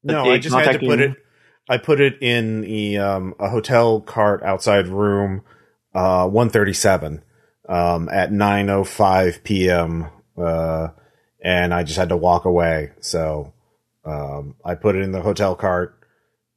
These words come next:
Speaker 1: in a, in a, you know, I put all the stuff in a duffel bag, and I put that in the cart, in that little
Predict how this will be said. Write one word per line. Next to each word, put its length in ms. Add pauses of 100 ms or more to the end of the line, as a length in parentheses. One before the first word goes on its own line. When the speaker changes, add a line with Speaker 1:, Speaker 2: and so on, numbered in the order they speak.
(120)
Speaker 1:
in 160
a, 320
in 140
a, 300
you 80
know, 100
I 40
put 180
all 160
the 100
stuff 240
in 80
a 40
duffel 280
bag, 240
and 100
I 160
put 220
that 220
in 120
the 80
cart, 440
in 120
that 200
little 340